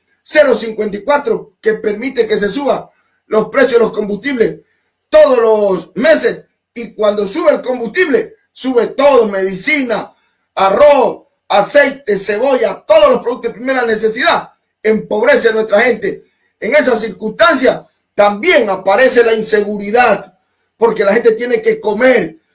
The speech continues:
Si no tiene trabajo, entonces nos exponemos los que trabajamos para que la delincuencia nos aceche.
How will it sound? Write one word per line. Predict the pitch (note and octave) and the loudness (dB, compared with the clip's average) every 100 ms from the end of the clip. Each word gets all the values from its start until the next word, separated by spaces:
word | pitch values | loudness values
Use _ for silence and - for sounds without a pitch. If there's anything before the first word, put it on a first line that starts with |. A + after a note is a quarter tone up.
| _ | _
Si | - A#3 | -14 -6
no | C4 D4+ | 2 4
tiene | C#4 C4+ B3+ | 4 0 0
trabajo, | G#3+ B3+ D#4 C4 G3 - _ _ _ _ | 2 4 4 4 2 -2 _ _ _ _
entonces | G#3+ G#3+ D#4 D4+ A#3+ | -4 -4 0 2 4
nos | A3+ A3 | 2 0
exponemos | G#3+ - G#3+ D4+ D4 B3+ | -6 -4 -2 0 2 0
los | - | -2
que | A3 | -2
trabajamos | G#3 C4+ D4+ A#3+ - _ _ | 0 2 2 0 -6 _ _
para | A3 A3 | 2 2
que | A3 | 2
la | G#3+ | -4
delincuencia | G#3+ G#3+ D4+ C#4+ A3 F#3+ D#3+ _ _ _ - | -4 -4 2 2 2 -2 -2 _ _ _ -8
nos | A#3 A#3 | -6 -2
aceche. | G3+ A#3 G3+ D#3+ A2+ | 0 2 0 -4 -12